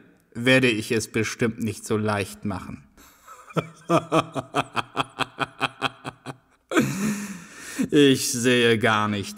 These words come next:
ein, warum ich einem so selbstgerechten Arschloch wie dir eine Chance geben sollte."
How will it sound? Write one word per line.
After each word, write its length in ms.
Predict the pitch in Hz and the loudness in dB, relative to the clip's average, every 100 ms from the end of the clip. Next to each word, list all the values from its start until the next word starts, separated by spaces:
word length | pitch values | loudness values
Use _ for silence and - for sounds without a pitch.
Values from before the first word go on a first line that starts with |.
| - | -8
ein, 680 | 107 110 110 101 95 87 - - - _ - | 0 2 2 0 -2 -6 -8 -14 -20 _ -10
warum 340 | 110 113 123 | -2 2 4
ich 140 | 127 110 | 2 2
einem 280 | 113 107 104 | 0 0 0
so 220 | 104 98 | -2 -4
selbstgerechten 1300 | 95 98 110 - - 113 104 107 - - 110 104 - | -4 -4 -2 -4 -2 -2 0 -4 -4 -4 -2 -2 0
Arschloch 1120 | 110 120 127 - 123 107 101 - - - - | 0 0 -2 -2 0 2 0 -2 -8 -10 -12
wie 260 | 110 107 104 | -10 -6 -6
dir 480 | 107 127 131 123 98 | -4 2 4 4 2
eine 300 | 101 101 101 | -2 -4 -6
Chance 680 | - 143 120 117 113 - | -2 2 2 0 -4 -6
geben 340 | 120 104 95 101 | -4 -4 -4 -6
sollte." 560 | 98 98 95 - 104 | -4 -4 -6 -8 -10